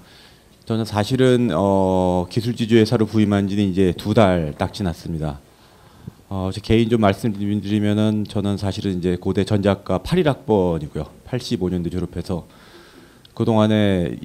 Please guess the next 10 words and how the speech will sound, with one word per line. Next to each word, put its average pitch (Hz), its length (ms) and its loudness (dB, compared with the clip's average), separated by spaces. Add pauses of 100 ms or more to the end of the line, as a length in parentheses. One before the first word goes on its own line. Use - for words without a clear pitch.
시월 127 580 2
일일 107 180 0
날 107 120 6
오기 101 220 2
전까지는 98 640 0
삼성전자에서 98 1000 0 (180)
삼십이 120 420 -4
년 87 300 -2
근무를 85 380 -6
했고요. 82 360 -8